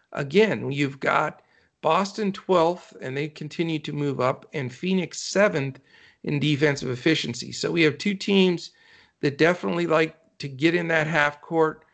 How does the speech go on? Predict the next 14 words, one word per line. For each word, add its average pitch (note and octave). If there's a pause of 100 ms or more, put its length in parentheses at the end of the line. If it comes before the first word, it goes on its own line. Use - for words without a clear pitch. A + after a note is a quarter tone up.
(380)
uh, B2+ (120)
defensive D#3 (460)
positionality E3+
and C3+
get D#3
it D#3
done. D3
And C3
they C#3
slow C#3
people D3
down. D3 (380)
They C3
make C3+